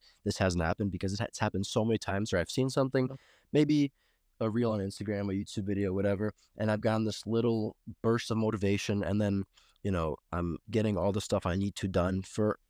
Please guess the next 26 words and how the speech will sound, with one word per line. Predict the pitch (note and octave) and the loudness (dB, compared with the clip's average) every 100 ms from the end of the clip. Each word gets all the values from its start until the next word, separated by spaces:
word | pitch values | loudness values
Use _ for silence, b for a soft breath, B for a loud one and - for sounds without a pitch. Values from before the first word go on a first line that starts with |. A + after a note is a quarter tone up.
| - | -14
a, | - - - C#2 - E2 | -14 -14 -12 -10 -6 -6
a | |
day | D#2+ F2+ G2 | 2 4 4
or | F#2+ | 2
two, | - G2+ F#2+ | 2 2 4
you | F2+ | 4
know, | D2+ | 2
whatever. | D#2+ D#2 F2+ G2 B B B | 2 2 2 0 B B B
I'm | G2+ | -4
feeling | - A2+ A2+ | 2 4 6
really | B2 A2+ | 4 4
good. | A2+ A2+ | 2 2
And | G#2+ A2+ | -2 -2
then | G2+ F#2+ _ _ _ _ _ _ - | -2 -4 _ _ _ _ _ _ -2
I | G2 | 0
just | F#2+ F2+ - _ | 0 -4 -8 _
stop | - - F#2+ G#2+ | -12 0 0 2
being | G#2+ | -2
consistent | A2 G#2+ - G2+ G#2+ G2+ | -2 -4 -2 -2 -2 -4
because | G#2 G2 | -2 0
I | |
relied | F2+ F#2+ F2+ | 2 2 0
on | F#2+ | 0
the | F2+ | 0
motivation. | F#2+ E2 E2 F#2+ A2+ A2+ A#2+ | -2 -2 -2 -2 -2 -6 -6
So | - F#2+ | -2 -2